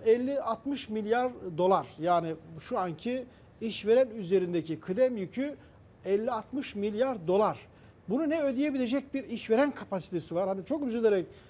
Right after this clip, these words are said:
e, söylüyorum, ne de ödeyebilme imkanı var. Dolayısıyla burada zamana yaymak suretiyle geçmiş yıllardaki kıdem yükü, hakları,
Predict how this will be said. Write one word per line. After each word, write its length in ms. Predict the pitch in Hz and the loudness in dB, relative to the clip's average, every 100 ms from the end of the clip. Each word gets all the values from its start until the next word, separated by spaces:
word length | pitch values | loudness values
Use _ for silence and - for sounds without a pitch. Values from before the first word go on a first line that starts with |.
| - 175 | -16 -4
e, 220 | 180 170 | -2 -2
söylüyorum, 500 | - 170 190 302 294 - - | 0 2 4 2 -2 -18 -12
ne 240 | 156 254 311 | 0 0 0
de 40 | |
ödeyebilme 640 | 262 247 269 254 262 277 | -2 -2 -2 -2 -2 0
imkanı 380 | 294 240 220 202 | 0 0 0 2
var. 300 | 160 123 - - - - - | 0 -2 -8 -20 -20 -20 0
Dolayısıyla 680 | 190 294 302 277 269 233 190 - - | 4 6 4 0 4 4 2 -6 -6
burada 460 | 370 339 285 254 - - 160 | 4 6 6 4 0 -8 0
zamana 400 | 196 277 294 294 | 4 4 4 4
yaymak 440 | 285 269 269 262 | 4 4 2 -2
suretiyle 640 | - 233 208 190 185 214 - - - - 143 | 2 4 4 4 4 4 0 -18 -20 -14 0
geçmiş 520 | 254 254 285 302 254 | 0 0 -2 -2 -2
yıllardaki 800 | 247 226 214 208 - 202 185 185 - - | 2 4 4 2 0 2 2 0 -16 -6
kıdem 320 | 262 320 320 | 0 2 4
yükü, 440 | 240 202 233 302 302 - - _ | 2 2 0 -2 -4 -18 -20 _
hakları, 640 | - 233 254 285 285 320 294 | 0 0 2 0 0 0 -2